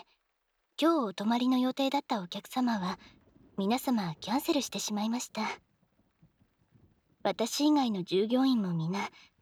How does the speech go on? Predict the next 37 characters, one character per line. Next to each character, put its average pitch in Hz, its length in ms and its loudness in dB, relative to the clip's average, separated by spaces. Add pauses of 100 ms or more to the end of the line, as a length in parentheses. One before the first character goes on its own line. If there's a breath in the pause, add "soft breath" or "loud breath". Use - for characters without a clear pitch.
(140)
自 220 160 -4
宅 285 220 0
に 339 140 8
留 311 220 2
ま 349 100 4
っ - 40 2
て - 100 -4
い 233 100 2
ま 202 120 -6
す。 - 160 -8 (1500)
皆 208 260 2
と 208 100 -4
一 165 100 -6
緒 - 180 -4
に 208 120 0
お 208 60 0
も 226 100 2
て 240 120 -4
な 247 100 0
し 254 140 -2
が 262 100 2
で 254 120 0
き - 180 -10
ず、 233 120 -4 (560 loud breath)
申 202 160 4
し - 140 -4
訳 233 180 -2
ご 247 140 -2
ざ 269 100 -2
い 269 80 0
ま 285 80 2
せ 302 240 -2
ん。 - 60 -4 (1700)
ち 214 140 -4
ょ 240 60 0
う 262 40 0
ど、 269 80 -2